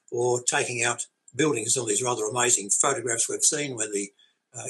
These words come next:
Israeli Air Force can, uh, get these missiles to really take out the foundations, and we just watch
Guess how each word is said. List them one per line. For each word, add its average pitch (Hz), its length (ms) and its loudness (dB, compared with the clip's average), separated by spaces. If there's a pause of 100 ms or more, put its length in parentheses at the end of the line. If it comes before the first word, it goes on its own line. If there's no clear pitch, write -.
Israeli 123 440 0
Air 135 80 4
Force 143 560 2
can, 101 180 -8
uh, 104 80 -4 (460)
get 131 100 -6
these 117 180 -2
missiles 131 520 2
to 107 40 -10
really 113 200 -4
take 123 240 0
out 113 120 -4
the - 60 -8
foundations, 117 680 2
and 110 80 -10
we - 60 -10
just 123 160 -6
watch 120 320 0